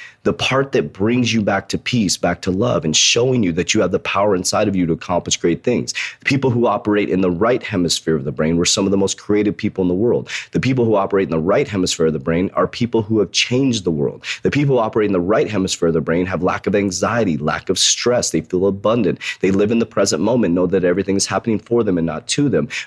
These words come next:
But ninety-nine point nine percent of people live in the left hemisphere of the brain because we've been trained and controlled to do that. What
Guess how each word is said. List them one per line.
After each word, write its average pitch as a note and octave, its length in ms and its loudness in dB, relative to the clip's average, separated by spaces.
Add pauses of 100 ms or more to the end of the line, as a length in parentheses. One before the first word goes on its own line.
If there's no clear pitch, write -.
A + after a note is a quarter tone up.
But G#2 140 2
ninety-nine A2 600 0
point A2+ 220 0
nine G2+ 180 0
percent G#2 280 0
of F#2 80 0
people G#2 300 0
live G#2 160 0
in G2+ 80 0
the G2+ 100 0
left A2+ 420 -2
hemisphere E2 500 -2
of D2+ 60 0
the D#2 80 0
brain F2 240 0
because G2+ 320 -6
we've G#2 140 -2
been G2+ 140 -2 (120)
trained B2 440 0
and G#2+ 100 -2
controlled A2+ 600 0
to A#2+ 100 0
do B2+ 540 0
that. - 800 -4 (1500)
What - 340 0